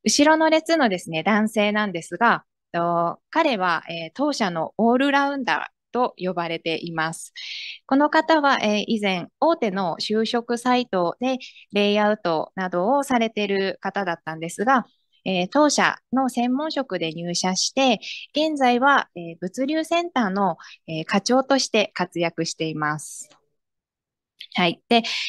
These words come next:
後ろの列の女性なんですが、この方は当社初の女性営業になってます。で、もともとはハンドボールの、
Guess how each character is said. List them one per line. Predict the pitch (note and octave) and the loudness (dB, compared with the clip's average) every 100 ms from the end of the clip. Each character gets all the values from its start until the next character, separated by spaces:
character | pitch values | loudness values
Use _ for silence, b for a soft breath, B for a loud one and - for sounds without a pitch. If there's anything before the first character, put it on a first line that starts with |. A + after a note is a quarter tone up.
| - | 0
後 | F#3 F#3 A3 | 2 4 4
ろ | A#3 | 4
の | A#3+ | 6
列 | B3 B3 B3 | 4 4 2
の | F3 - | 0 0
女 | G#3+ | -2
性 | F#3+ A#3+ A#3 A3+ A3 | 2 2 4 2 0
な | A3+ A3 | -2 -4
ん | |
で | F3 D#3+ | -4 -8
す | G3 | 0
が、 | C#4 G#3 _ _ _ | 0 0 _ _ _
こ | B3+ | -2
の | C#4 | 0
方 | D4 D4+ D4+ | -2 -2 0
は | B3+ G3+ | 0 -2
当 | C#4 D#4 | -4 -6
社 | D4 G3 - - | -4 -6 -6 -8
初 | F#3 - A3 | -10 -8 -6
の | G3 G3 E3 - | -2 -2 -2 -4
女 | F#3 | -6
性 | F#3+ G3+ G3 | 0 2 2
営 | G3+ G3 | 2 0
業 | F3 D#3 - - | 0 -4 -6 -4
に | F#3+ | 0
な | G3 | 0
っ | F#3 | 0
て | - E3 | -2 0
ま | D#3+ E3 | 0 -2
す。 | - B B B B - | -8 B B B B -4
で、 | G#3+ - _ | -2 -2 _
も | G3+ G#3+ | 0 2
と | C#4 | 4
も | D4+ | 4
と | - D#4+ | 4 6
は | B3 G#3+ D#3+ - | 6 4 2 -4
ハ | - A#3 | -6 -2
ン | C4+ | 0
ド | D#4 | 0
ボ | D#4+ F4 | 0 0
ー | |
ル | E4 | 0
の、 | G3+ D#3 - | -4 -6 -8